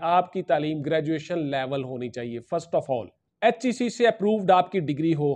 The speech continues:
हायर एजुकेशन कमीशन उस अदारे को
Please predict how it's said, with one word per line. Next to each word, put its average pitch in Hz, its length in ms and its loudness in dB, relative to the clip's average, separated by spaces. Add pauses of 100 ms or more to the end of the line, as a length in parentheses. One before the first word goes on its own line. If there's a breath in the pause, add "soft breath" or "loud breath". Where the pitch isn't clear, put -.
हायर 196 560 4
एजुकेशन 180 640 0
कमीशन 180 420 0 (140)
उस - 240 -2 (100)
अदारे 156 420 4
को 160 200 2